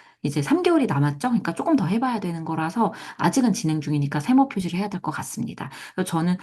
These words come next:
오십 세부터는 일을 줄이고 싶-, 싶다는 그 목표를 정해놨기 때문에 저는 그럼 십 년 동안 내가 더 최선을 다해야겠구나. 그런 판단이 있어서 새벽 지금 두 시, 정확히는 사십육 분인데도 일을 하고 있습니다. 여러분들은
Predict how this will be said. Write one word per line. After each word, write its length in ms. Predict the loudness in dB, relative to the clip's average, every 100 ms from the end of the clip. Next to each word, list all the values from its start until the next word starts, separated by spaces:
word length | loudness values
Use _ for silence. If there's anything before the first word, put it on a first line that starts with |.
| -4 2
오십 260 | 2 2
세부터는 640 | 2 0 0 -2 0 2
일을 200 | 4 4 2
줄이고 280 | 2 0
싶-, 320 | 0 -4 -16 -12 -6 -6 -6
싶다는 580 | -8 -2 0 2 2 0
그 100 | -2
목표를 420 | -4 -2 -4 -2
정해놨기 580 | -2 -2 -2 -4 -4 -4
때문에 420 | -2 0 0 -2 -8 -12
저는 300 | -4 0 0
그럼 320 | 0 0 -2
십 160 | 2 6
년 240 | 8 6
동안 280 | 2 2 2
내가 200 | 0 -2
더 140 | -4 -6
최선을 360 | -4 -2 0
다해야겠구나. 640 | 0 -2 -2 -6 -2 0 0 -4 -14 -2
그런 280 | 4 4
판단이 420 | 4 4 4 4 0
있어서 260 | -2 -6
새벽 340 | -4 -4 -4 -4
지금 340 | -2 0 0
두 260 | -2 -2 -2
시, 400 | 0 0 0 -2 -6
정확히는 480 | 0 0 2 2
사십육 480 | 2 0 0 2 0
분인데도 560 | -2 -2 0 2 2 2 0
일을 220 | 0 2 2
하고 180 | 0
있습니다. 480 | -2 -2 -4 -4 -6 -10 -14 -10 2
여러분들은 760 | 4 6 6 4 2 2 0